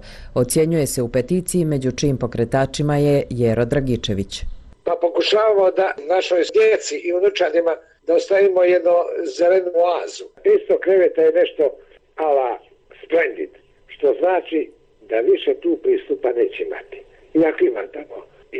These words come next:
Speaker 2: crkvene zemlje i sve to, ali mislim da neće biti pristupa nikakve.
Speaker 1: Dragičević dodaje da je Školj jedina zelena oaza u Budvanskom akvatoriju, te da je neobjašnjivo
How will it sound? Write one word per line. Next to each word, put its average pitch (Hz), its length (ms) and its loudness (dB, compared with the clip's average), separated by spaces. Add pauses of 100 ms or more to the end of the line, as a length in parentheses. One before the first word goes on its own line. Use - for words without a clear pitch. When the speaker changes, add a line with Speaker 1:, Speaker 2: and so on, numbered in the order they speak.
Speaker 2:
crkvene 127 500 0 (120)
zemlje 127 340 0
i - 120 -8
sve 139 120 2
to, 139 360 0
ali 95 120 -4 (100)
mislim 135 320 -4
da - 40 2 (140)
neće 98 260 0
biti 113 180 -8
pristupa 95 560 -4
nikakve. - 400 -6 (380)
Speaker 1:
Dragičević 156 560 0
dodaje 156 460 2
da 147 100 -2
je 127 140 2
Školj 143 440 -2
jedina 147 540 0
zelena 147 500 0
oaza 156 440 2
u 160 40 2
Budvanskom 156 580 -2
akvatoriju, 117 720 0
te 120 180 -2
da 117 120 2
je 113 300 4
neobjašnjivo 131 840 0